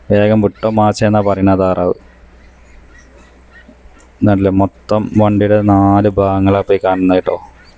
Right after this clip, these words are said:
ഇന്ന് നമുക്ക് കെട്ടേണ്ട ആവശ്യമില്ല, കാരണം അധികം പെട്ടികളില്ല ട്ടോ. ഒരു പത്തോ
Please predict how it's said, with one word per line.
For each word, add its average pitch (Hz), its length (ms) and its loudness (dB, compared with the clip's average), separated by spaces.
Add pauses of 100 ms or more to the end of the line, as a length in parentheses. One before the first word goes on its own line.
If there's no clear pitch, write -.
(240)
ഇന്ന് 110 180 4
നമുക്ക് 120 320 -2
കെട്ടേണ്ട 117 480 -2
ആവശ്യമില്ല, 104 400 0 (160)
കാരണം 98 320 0 (400)
അധികം 101 340 0
പെട്ടികളില്ല 98 560 -2 (100)
ട്ടോ. 87 120 -2 (720)
ഒരു 101 160 0
പത്തോ 101 260 -2